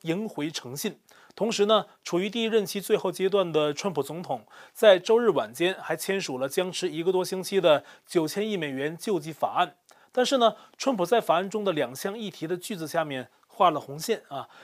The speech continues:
一处是要求提升给每个美国纳税人的疫情补助，从六百美元提到两千美元。那另一个呢，是要撤销二三零条款。按照法律，总统画了红线的句子啊，国会需要重新的审议。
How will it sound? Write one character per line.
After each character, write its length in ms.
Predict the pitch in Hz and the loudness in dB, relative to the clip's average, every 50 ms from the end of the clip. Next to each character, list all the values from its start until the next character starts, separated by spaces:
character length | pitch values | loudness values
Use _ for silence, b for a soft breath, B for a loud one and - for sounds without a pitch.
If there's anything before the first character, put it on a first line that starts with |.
| B B | B B
一 140 | - 208 226 | -4 -4 -2
处 160 | - 262 220 | 0 -2 -2
是 140 | - 226 202 | -2 2 6
要 180 | 208 214 214 | 6 6 6
求 140 | 202 - 190 | 6 0 -6
提 260 | - - - 180 220 | -6 -4 -2 -2 0
升 260 | 208 - 240 233 214 b b b b _ | 4 4 4 2 2 b b b b _
给 140 | - 202 220 | 4 4 4
每 320 | 214 196 170 151 127 117 | 4 0 0 0 0 0
个 240 | 110 - 202 202 - | 2 2 2 2 2
美 180 | 220 156 143 139 | -4 -6 -6 -6
国 200 | 131 - 160 170 | -4 -6 -6 -4
纳 180 | 190 196 180 | -4 -4 -4
税 160 | 165 - 180 160 | -4 -4 -4 -4
人 140 | 139 135 | -6 -6
的 80 | 147 185 | -8 -8
疫 100 | 214 185 | -8 -8
情 180 | - - 165 165 | -8 -8 -10 -10
补 160 | - 127 135 | -8 -8 -6
助， 280 | 131 - 220 170 - b b b b | -2 -2 -2 -2 -4 b b b b
从 220 | - - 175 190 | -12 -8 -4 0
六 120 | 233 285 240 | 4 4 6
百 140 | 170 151 147 | 6 6 4
美 140 | 135 120 | 2 -2
元 260 | 110 110 117 123 127 _ _ | -6 -6 -6 -6 -8 _ _
提 180 | _ - 156 165 | _ -6 -4 4
到 340 | 185 190 175 156 131 - _ _ | 8 8 8 8 6 0 _ _
两 180 | - 135 113 113 | -2 -2 -2 -2
千 180 | - - 196 202 | 0 2 2 2
美 140 | 175 131 117 | 2 -4 -8
元。 180 | 104 101 104 _ _ B B B B B B B B - | -10 -14 -18 _ _ B B B B B B B B 0
那 80 | 214 | 2
另 160 | 233 262 277 | 4 4 4
一 120 | 233 190 165 | 4 2 2
个 120 | 156 180 | 2 2
呢， 240 | 175 165 160 151 151 | 4 4 4 4 2
是 320 | - - 190 170 160 160 220 | 2 2 2 2 2 0 2
要 160 | 196 185 175 | 2 2 2
撤 260 | 175 - - 233 196 | 2 2 2 4 4
销 140 | 156 - 190 | 4 4 2
二 140 | 185 190 175 | 2 2 2
三 180 | - - 185 | 2 0 0
零 140 | 160 151 175 | 0 -2 -8
条 200 | 175 - 135 156 170 | -2 2 2 2 2
款。 180 | - 123 - - _ _ _ b b b b b b b b b b b | 2 -4 -6 -6 _ _ _ b b b b b b b b b b b
按 120 | - 262 | 0 6
照 120 | 247 269 | 6 6
法 180 | - - 131 127 | 8 8 6 6
律， 180 | 143 214 214 - | 4 -2 -4 -6
总 200 | - - 196 233 | -6 -4 -4 -2
统 160 | 233 233 196 156 | -2 -2 -4 0
画 200 | - 208 208 185 | 6 6 6 6
了 60 | 147 | 6
红 200 | - 151 151 175 | 0 -2 -6 0
线 160 | - 254 208 | 0 2 2
的 80 | 160 143 | 2 -2
句 180 | - - 160 | -2 -2 -4
子 140 | 131 113 120 | -4 -4 -6
啊， 160 | 101 104 117 - | -8 -8 -8 4
国 160 | - 151 196 | 6 6 6
会 220 | 196 - 208 156 | 8 6 4 4
需 140 | - - 185 | 4 2 6
要 160 | 185 170 147 | 6 6 6
重 200 | - - 147 170 | 4 0 -8 -6
新 140 | 175 - 202 | -6 -4 -4
的 80 | 180 139 | -2 -2
审 240 | - 127 110 110 | -4 -4 -6 -8
议。 200 | 139 175 170 - | -12 -12 -12 -14